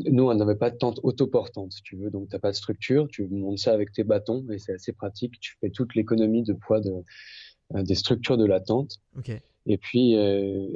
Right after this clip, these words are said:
Speaker 1: et puis d'un sac de couchage, pas forcément d'un truc de dingue, tu vois. Ce que t'as besoin, c'est surtout de l'isolation qui est à l'intérieur et pas forcément, euh,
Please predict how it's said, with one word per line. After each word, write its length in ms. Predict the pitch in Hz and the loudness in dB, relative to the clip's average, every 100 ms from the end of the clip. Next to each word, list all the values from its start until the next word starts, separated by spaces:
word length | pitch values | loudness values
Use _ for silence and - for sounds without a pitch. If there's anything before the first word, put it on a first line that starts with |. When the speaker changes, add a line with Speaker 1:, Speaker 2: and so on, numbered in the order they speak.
| - | -6
Speaker 1:
et 40 | 123 | -6
puis 100 | - | -6
d'un 140 | 117 90 | -6 -4
sac 240 | - 113 | -2 0
de 80 | 113 | 0
couchage, 520 | 117 113 156 165 - | -2 -2 0 2 0
pas 140 | 113 | -2
forcément 420 | 107 98 - 120 117 | -2 -6 -4 -2 0
d'un 140 | 101 | -2
truc 260 | 92 107 - | -6 -8 -4
de 100 | 92 | -2
dingue, 360 | 107 135 143 | 0 2 0
tu 140 | - 98 | -4 -6
vois. 160 | 107 | -4
Ce 80 | 107 | -6
que 80 | - | -4
t'as 140 | 98 | 0
besoin, 260 | 95 95 107 | 0 0 0
c'est 160 | - 101 | 0 -2
surtout 320 | - 95 110 | 0 0 2
de 60 | |
l'isolation 520 | 107 107 104 98 - 120 | 2 4 4 2 0 0
qui 140 | 120 | 0
est 40 | |
à 40 | 104 | 0
l'intérieur 560 | 101 95 92 104 120 | 0 -4 -2 0 0
et 80 | 110 | -2
pas 140 | 104 95 | -6 -8
forcément, 640 | - - 101 107 | -10 -8 -2 0
euh, 20 | 107 | 0